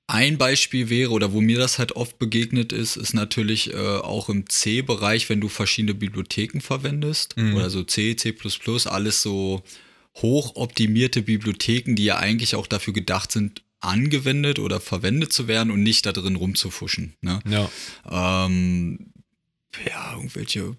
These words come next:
Speaker 1: Beispiele, keine Ahnung. Nimmst du zum Beispiel jetzt so für Bildverarbeitungssachen, ne, die Open C V Library.
Speaker 2: Mhm.
Speaker 1: Die ist halt wirklich sehr mächtig und effizient und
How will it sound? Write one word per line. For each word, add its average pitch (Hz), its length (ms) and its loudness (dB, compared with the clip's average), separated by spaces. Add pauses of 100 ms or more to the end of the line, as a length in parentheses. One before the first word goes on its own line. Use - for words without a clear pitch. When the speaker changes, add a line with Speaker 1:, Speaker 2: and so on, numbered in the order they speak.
(100)
Speaker 1:
Beispiele, - 580 -4
keine 85 300 -6
Ahnung. 98 200 -2
Nimmst 110 220 2
du 104 40 -4
zum 101 180 0
Beispiel 104 340 2
jetzt 98 180 0
so - 80 -2
für 101 160 -4
Bildverarbeitungssachen, 98 1300 0
ne, 92 260 0
die 92 260 -4
Open 92 260 -2
C - 220 0
V 90 80 -10
Library. 92 760 -4
Speaker 2:
Mhm. 101 320 2 (220)
Speaker 1:
Die 98 100 0
ist 98 180 0
halt 101 460 0
wirklich 101 260 -2
sehr 98 160 2
mächtig 139 640 2
und 110 140 0
effizient 110 840 0 (600)
und 104 540 2